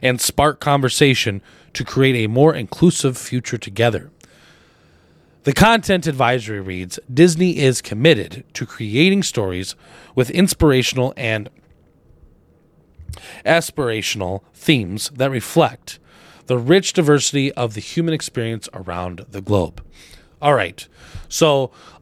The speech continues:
octopuses in the ocean must have contacted Walt Disney and said, "How dare you even name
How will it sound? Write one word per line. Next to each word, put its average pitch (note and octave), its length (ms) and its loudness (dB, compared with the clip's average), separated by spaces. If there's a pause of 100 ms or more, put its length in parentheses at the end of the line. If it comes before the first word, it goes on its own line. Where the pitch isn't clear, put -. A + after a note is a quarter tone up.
(100)
octopuses D#3+ 1120 -2
in D#3+ 120 2
the D#3 160 6
ocean F#2+ 540 2 (360)
must E3+ 340 0
have - 160 -8
contacted D3+ 840 0 (240)
Walt D#3+ 260 4
Disney G#2+ 460 0
and C3 180 -6
said, G#2+ 340 -2 (280)
"How B2+ 340 0 (240)
dare F3 320 2
you G2 500 -4 (2250)
even F3 420 4
name B2 480 0